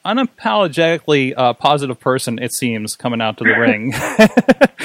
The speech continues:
Um, that definitely struck me. But, but, uh, and I'm,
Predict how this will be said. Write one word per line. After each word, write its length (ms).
Um, 460
that 180
definitely 300
struck 300
me. 220
But, 300
but, 240
uh, 40
and 260
I'm, 80